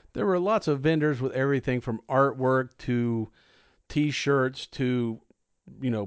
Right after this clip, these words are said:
prints, just about anything you'd see at a normal con. Uh, Gashapon? Oh, yeah. There were tons of Gashapon machines. This is just one of those guys.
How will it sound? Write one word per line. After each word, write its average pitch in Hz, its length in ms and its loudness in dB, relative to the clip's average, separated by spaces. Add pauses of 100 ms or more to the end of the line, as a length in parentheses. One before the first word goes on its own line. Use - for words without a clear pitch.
prints, 143 520 0
just 170 220 -4
about 156 240 -2
anything 170 280 -2
you'd 156 160 0
see 160 200 -2
at 120 140 0
a 117 80 0
normal 123 540 0
con. 107 680 -4 (540)
Uh, 95 220 -4
Gashapon? 165 840 2
Oh, 147 140 4
yeah. 104 300 2 (460)
There 135 160 6
were 147 120 6
tons 143 460 0
of 127 120 2
Gashapon 110 640 2
machines. 95 440 -2
This 113 160 -2
is 110 80 -4
just 107 240 -4
one 110 400 2
of 104 80 2
those 95 200 0
guys. 87 460 -4